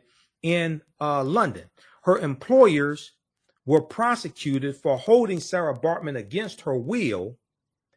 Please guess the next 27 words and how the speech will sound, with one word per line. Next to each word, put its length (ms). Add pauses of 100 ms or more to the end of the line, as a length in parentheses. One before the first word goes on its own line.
(380)
but 180
not 280
convicted, 640
with 180
Sarah 240
Bartman 380
herself 480
testifying 720
in 220
their 180
favor 460
in 220
court. 440
'Cause 140
there 100
was 140
a 60
court 260
case. 160
The 160
abolitionists 840 (600)
were 120
trying 320
to 40
get 220
her 160
freed. 460